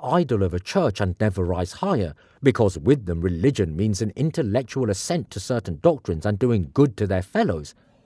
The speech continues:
the whole religion of the Hindu is centered in realization. Man is to become divine by realizing the divine. Idols or temples or churches or books are only the supports, the helps of his spiritual childhood.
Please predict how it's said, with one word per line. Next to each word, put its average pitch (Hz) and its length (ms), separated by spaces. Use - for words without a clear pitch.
the 170 100
whole 233 320
religion 170 460
of 160 100
the 170 80
Hindu 185 460
is 170 140
centered 190 460
in 156 220
realization. 151 1040
Man 190 340
is 190 140
to 202 80
become 196 320
divine 156 480
by 175 180
realizing 104 920
the 82 100
divine. 76 460
Idols 226 420
or 117 100
temples 143 480
or 104 120
churches 160 440
or 147 120
books - 360
are 180 140
only 208 240
the 202 140
supports, - 680
the 131 120
helps - 500
of 104 160
his 127 120
spiritual 147 640
childhood. 120 600